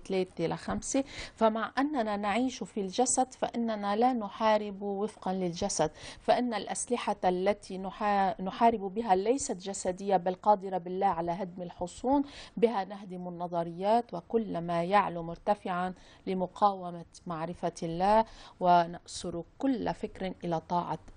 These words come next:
المسيح." وقت نحكي هون نهدم القادرة على هدم الحصون، إذا بدنا نعرف الحصون شو بتعني تحديدا أبونا؟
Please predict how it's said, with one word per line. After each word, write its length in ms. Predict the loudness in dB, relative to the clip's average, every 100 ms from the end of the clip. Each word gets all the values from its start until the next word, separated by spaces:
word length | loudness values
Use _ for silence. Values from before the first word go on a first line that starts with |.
| -2
المسيح." 680 | -2 0 -2 0 -2 -4 -14 -20 -20 -18 0
وقت 200 | 0 2
نحكي 380 | 0 -2 -4 -4
هون 240 | 0 0
نهدم 540 | 0 -2 -2 -4 -4 -4 -6
القادرة 1040 | -2 0 0 0 0 -2 4 4 4 -4 -6
على 220 | -4 -6
هدم 380 | -8 -10 -10 -16
الحصون، 500 | -12 -10 -8 -10 -12 -16 -20 -10
إذا 100 | -6
بدنا 120 | -2
نعرف 380 | 2 2 2 -2 -16 -18
الحصون 580 | -10 -8 -4 -2 -2 -4 -8
شو 160 | -8 -8 -4
بتعني 320 | -4 -4 -6
تحديدا 680 | -6 -6 -8 -8 -6 -6 -8 -8
أبونا؟ 360 | -8 -6 -8